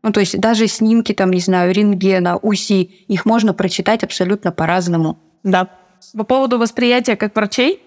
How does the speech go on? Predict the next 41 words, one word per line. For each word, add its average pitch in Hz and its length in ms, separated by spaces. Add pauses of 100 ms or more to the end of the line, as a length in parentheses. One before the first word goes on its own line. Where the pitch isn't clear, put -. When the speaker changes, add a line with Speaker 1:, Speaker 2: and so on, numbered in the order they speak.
(120)
Speaker 2:
у 220 100
меня 214 280
несколько 226 640
раз 170 280
в - 40
моей 185 180
практике 233 500
была 180 300
эта 170 180
история, 202 600
когда 180 400
ко 190 100
мне 185 160
приходили 185 460
клиентки. 175 640 (240)
Ну, 233 120
соответственно, 214 440
первая 240 380
сессия — 403 400
это 226 100
чаще 247 220
всего 226 240
просто 254 340
клиент 233 380
рассказывает, 233 640
че - 180
у 220 60
него 202 220
происходит. 175 600 (200)
И - 40
мы 208 140
там 202 220
проясняем 202 540
какие-то 180 340
детали, 339 340
а 254 100
потом 277 300
уже 247 140
начинается 220 640
непосредственно 175 640
работа. 196 440